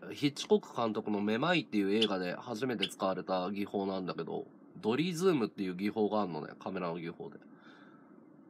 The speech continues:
でもね、ドリーズームやっぱ難しすぎる。手ぶれ補正じゃ無理。あの、レール引いて、ドリーズームちゃんとやんないと、あの世界観出せないから、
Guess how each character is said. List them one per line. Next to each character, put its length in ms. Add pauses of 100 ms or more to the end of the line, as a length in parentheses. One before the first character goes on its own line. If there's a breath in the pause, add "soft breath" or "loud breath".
(160)
で 80
も 140
ね、 260
ド 160
リ 140
ー 20
ズ 140
ー 20
ム 120
や 100
っ 20
ぱ 100
難 160
し 240
す 140
ぎ 100
る。 180 (160)
手 120
ぶ 120
れ 80
補 160
正 200
じ 80
ゃ 40
無 160
理。 160 (640)
あ 140
の、 280
レ 180
ー 40
ル 140
引 120
い 60
て、 380 (320)
ド 140
リ 160
ー 40
ズ 80
ー 20
ム 100
ち 140
ゃ 80
ん 80
と 80
や 80
ん 120
な 120
い 80
と、 440
あ 280
の 140
世 140
界 180
観 180
出 80
せ 140
な 80
い 60
か 80
ら、 240